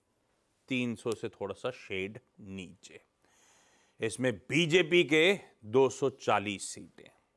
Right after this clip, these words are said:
वो दो सौ बहत्तर के मैजिकल फिगर को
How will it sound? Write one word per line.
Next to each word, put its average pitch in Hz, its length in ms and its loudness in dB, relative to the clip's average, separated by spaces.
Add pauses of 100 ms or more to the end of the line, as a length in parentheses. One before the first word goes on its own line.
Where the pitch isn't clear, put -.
(480)
वो 120 120 -2
दो 113 320 -2
सौ 131 180 -2
बहत्तर 117 540 -2
के 120 120 -4
मैजिकल 110 500 -4
फिगर 101 400 -6
को 135 360 -6